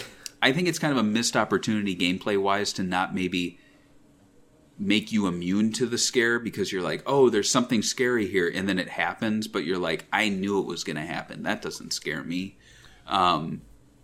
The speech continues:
now, there is a game, I'm, I was gonna look it up before we did this, and I'll ask you. It's a GameCube game. It's a horror game, and it did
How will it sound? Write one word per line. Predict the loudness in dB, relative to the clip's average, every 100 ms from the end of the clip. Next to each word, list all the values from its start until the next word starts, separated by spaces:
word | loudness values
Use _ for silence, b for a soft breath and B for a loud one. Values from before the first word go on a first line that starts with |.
| -20 -20 -20 -20 -8
now, | 0 2
there | 6 8
is | 8 8
a |
game, | 2 2 4 2
I'm, | 0 -6 -12 -16 -20 -16 B B
I |
was | -6 -2
gonna | 0 2
look | 0 0
it | 0
up | 0
before | -4 0 2
we | 4
did | 2 0
this, | -2 -4 -10 -10
and | -6
I'll | -4 -2
ask | -4 -4 -2
you. | 2 4
It's | 2 -2
a | -6
GameCube | -2 0 2 0 0 0 0
game. | -4 -2 -2 -4 -8 -14 b b _
It's | -6 -4
a |
horror | -4 2 4 4
game, | 0 0 0 -2
and | -4
it | -4
did | 0 -2 -2